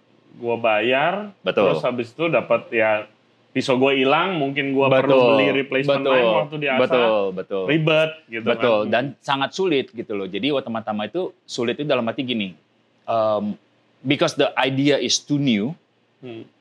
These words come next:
Speaker 2: jadi banyak orang yang, "Is it true?
Speaker 1: Hmm.
Speaker 2: Bener nggak sih? Ini jangan-jangan tukang tipu atau apa gitu
Speaker 1: Iya.
Speaker 2: kan?" Gitu loh, kita nggak tahu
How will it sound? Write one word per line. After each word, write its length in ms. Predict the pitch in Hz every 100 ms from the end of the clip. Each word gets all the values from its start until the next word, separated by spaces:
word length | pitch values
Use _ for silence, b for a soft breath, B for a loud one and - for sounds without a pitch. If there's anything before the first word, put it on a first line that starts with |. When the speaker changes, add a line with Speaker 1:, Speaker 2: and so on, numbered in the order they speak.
| _
Speaker 2:
jadi 200 | - 127
banyak 220 | 160 131 127
orang 200 | 131 170
yang, 120 | 156 - _
"Is 140 | - -
it 100 | 156
true? 300 | 120 165 208 _ _ _ _ -
Speaker 1:
Hmm. 320 | 123 120 101 - _ _ _
Speaker 2:
Bener 240 | 98 110 156
nggak 120 | 127
sih? 140 | 170 - _ _ _ _ _ _ _ _ _
Ini 180 | 107 135
jangan-jangan 380 | 110 104 123
tukang 220 | 131 113 107
tipu 180 | 113 139
atau 200 | 131 120
apa 180 | 120 113
gitu 180 | 98 113
Speaker 1:
Iya. 80 | 110
Speaker 2:
kan?" 120 | 101 110
Gitu 160 | - -
loh, 120 | 98
kita 140 | 110 139
nggak 180 | 107
tahu 120 | 101